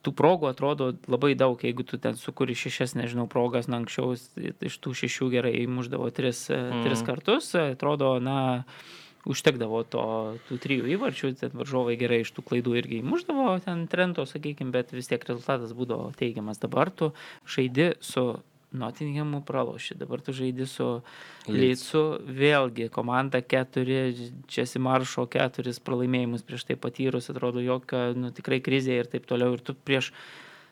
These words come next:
Speaker 1: na, tuos silpnuosius, e, tokius rezultatus, tai aišku, ar ten, nežinau, nusiteikimas, tu vėl ne, negali sakyt dabar, kad šitoj sezono stadijoje yra prastas ir taip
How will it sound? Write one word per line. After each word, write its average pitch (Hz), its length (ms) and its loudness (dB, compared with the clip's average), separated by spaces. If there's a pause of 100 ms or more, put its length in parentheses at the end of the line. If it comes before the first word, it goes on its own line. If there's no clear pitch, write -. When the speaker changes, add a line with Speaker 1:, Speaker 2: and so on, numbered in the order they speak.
Speaker 1:
na, 131 140 0
tuos 151 480 0
silpnuosius, 147 960 0
e, 113 580 -2 (720)
tokius 151 400 2
rezultatus, 123 720 -2
tai 127 160 2
aišku, 127 540 2 (240)
ar 131 180 0
ten, 123 480 0
nežinau, 123 400 -4
nusiteikimas, 127 880 0
tu 127 80 0
vėl 131 340 4
ne, 120 280 -2
negali 123 380 0
sakyt 127 440 0
dabar, 120 220 -2
kad - 180 -8
šitoj - 320 -4 (360)
sezono 123 420 -4
stadijoje 120 680 -2
yra 120 100 -2 (140)
prastas 123 480 0
ir - 80 -18
taip - 180 -4